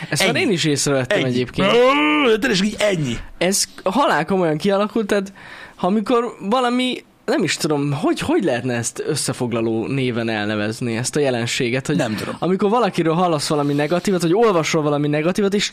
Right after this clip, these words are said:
Speaker 1: csak azt tudod hajtogatni utána
Speaker 2: Igen, és
Speaker 1: évekig.
Speaker 2: ennyit mond, ennyit mond. És amikor
Speaker 1: Én
Speaker 2: már,
Speaker 1: nem
Speaker 2: amikor
Speaker 1: tudom.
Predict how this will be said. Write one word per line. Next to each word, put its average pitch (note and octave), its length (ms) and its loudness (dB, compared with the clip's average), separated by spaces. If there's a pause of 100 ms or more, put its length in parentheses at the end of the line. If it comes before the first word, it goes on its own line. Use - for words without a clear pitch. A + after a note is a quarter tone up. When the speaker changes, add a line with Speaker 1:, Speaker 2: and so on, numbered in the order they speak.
Speaker 1:
csak - 260 -2
azt C3+ 180 -2
tudod C3 200 -2
hajtogatni C#3+ 600 -2
utána G#3 420 2
Speaker 2:
Igen, A3 260 2
és D3 100 2
Speaker 1:
évekig. A#3 180 0
Speaker 2:
ennyit E3 200 2
mond, D3+ 240 0
ennyit F3+ 200 0
mond. E3+ 120 0
És E3 100 0
amikor A#3 340 0
Speaker 1:
Én C4 60 2
Speaker 2:
már, C4 100 2
Speaker 1:
nem D#3+ 100 0
Speaker 2:
amikor A#3+ 220 2
Speaker 1:
tudom. B3 60 0